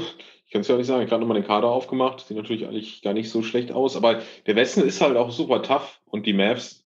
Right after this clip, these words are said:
sagen wir mal ehrlich, sind ja auch ein bisschen underrated gerade. Also mit Platz sieben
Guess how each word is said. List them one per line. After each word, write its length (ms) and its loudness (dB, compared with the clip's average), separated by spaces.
sagen 200 4
wir 140 4
mal 60 -2
ehrlich, 400 0
sind 140 -4
ja 80 2
auch 140 0
ein 60 -6
bisschen 560 0
underrated 600 4
gerade. 380 0
Also 180 -4
mit 180 -2
Platz 220 0
sieben 380 -2